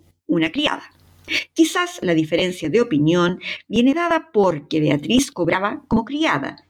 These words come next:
y no como maestra. Ella misma se autodenominaba criada o moza de la reina.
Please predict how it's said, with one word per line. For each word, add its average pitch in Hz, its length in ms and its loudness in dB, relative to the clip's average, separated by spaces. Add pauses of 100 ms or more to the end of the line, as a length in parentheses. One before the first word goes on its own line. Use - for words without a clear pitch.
(120)
y 277 140 6
no 156 340 0
como 151 180 0
maestra. - 640 -2 (400)
Ella 311 340 2
misma - 560 2 (280)
se - 160 0
autodenominaba 233 1300 0 (180)
criada 208 720 0 (120)
o 165 100 4
moza 262 680 2
de 185 100 2
la 147 80 4
reina. 135 320 -4